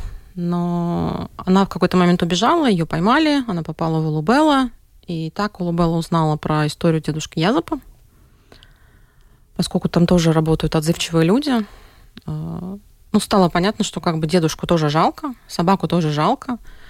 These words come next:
Вначале они взяли, э, дедушку Язапа к себе, у них есть комната для работников, поселили его там вместе с собакой.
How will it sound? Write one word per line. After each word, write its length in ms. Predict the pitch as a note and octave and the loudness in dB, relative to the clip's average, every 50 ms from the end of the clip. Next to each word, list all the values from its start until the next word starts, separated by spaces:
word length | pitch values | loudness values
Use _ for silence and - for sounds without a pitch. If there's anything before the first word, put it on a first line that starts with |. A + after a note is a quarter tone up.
| - - - - - - | -20 -20 -20 -16 -8 -6
Вначале 340 | E3 D#3+ - - F#3 F3 E3+ | -4 -2 0 2 2 4 4
они 180 | E3 E3 D#3+ | 4 2 2
взяли, 520 | D#3+ D#3+ F3 F3 E3 E3 D#3+ D#3 D3+ - - _ - | 2 2 2 2 2 2 2 0 -2 -4 -6 _ -10
э, 280 | - - - - - - | -8 -8 -8 -8 -10 -12
дедушку 960 | G3 G#3+ A3 G3 F3 E3+ F3+ D#3+ E3 - - - - E3 D#3 D3+ D3+ C#3+ - - | -14 -14 -10 -6 -2 -2 -2 -2 -2 -6 -8 -6 -4 -2 0 0 -2 -2 -4 -4
Язапа 400 | F#3+ F3 E3+ D#3+ - - - D#3 | -2 0 0 0 -2 -4 -8 -8
к 60 | - | -8
себе, 280 | - - F3+ D#3+ G3 B3 | -6 -4 0 0 0 2
у 40 | D#4+ | 2
них 160 | D4 A#3 - | 2 0 0
есть 120 | F3+ - - | -2 -4 0
комната 360 | - F3+ E3 D#3+ D#3 - D#3 | 2 2 4 4 2 2 2
для 120 | D#3 D#3 | 2 2
работников, 640 | D#3 D#3 D#3 G3+ D#4 - D#4+ C4+ - G3 F3 - - - - - - _ _ _ _ - - | 2 2 2 2 0 0 -4 -6 -6 -6 -10 -10 -12 -20 -20 -20 -20 _ _ _ _ -18 -12
поселили 380 | - - - - E3+ E3+ E3 | -10 -8 -2 2 2 4 4
его 160 | D#3 D3 D3 | 4 2 2
там 260 | D3 - D#3+ G3 D4+ - | 2 2 2 0 0 0
вместе 260 | - B3+ A3+ - - A3+ | 0 -2 0 0 -2 -4
с 40 | |
собакой. 520 | - - G#3+ G3+ G3 F#3+ - - F#3+ F3+ | -4 -2 0 0 2 0 0 -2 -6 -8